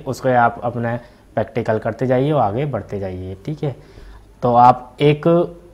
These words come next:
सक्सेसफुल अकाउंटेंट बन पाएंगे फिर, अगर आपने वो सारे फॉलो कर लिए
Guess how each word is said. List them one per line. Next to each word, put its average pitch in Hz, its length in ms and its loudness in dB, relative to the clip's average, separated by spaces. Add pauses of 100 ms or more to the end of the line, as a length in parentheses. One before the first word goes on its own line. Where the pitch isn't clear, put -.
(160)
सक्सेसफुल 143 800 -2
अकाउंटेंट 120 580 -2
बन 107 140 -2 (100)
पाएंगे 95 280 -8
फिर, 101 260 -10 (320)
अगर 117 260 0
आपने 127 280 6
वो 135 180 2
सारे 127 300 4
फॉलो 131 340 2
कर 135 140 4
लिए 151 340 0